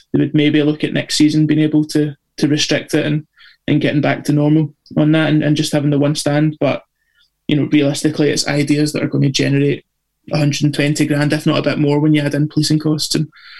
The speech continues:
and everything else to, to do it. So I think the impression sometimes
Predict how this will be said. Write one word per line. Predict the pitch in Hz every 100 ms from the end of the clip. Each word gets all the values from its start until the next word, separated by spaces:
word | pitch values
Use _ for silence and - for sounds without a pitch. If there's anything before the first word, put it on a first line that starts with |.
| - - - - -
and | - 143
everything | 147 143
else | 143 151 147
to, | 151 -
to | -
do | 151 -
it. | 139 -
So | - 147 - _ - _ _ _ - _ -
I |
think | 175 185
the | 196
impression | 185 160 156 170
sometimes | 151 151 151 160 156 - - -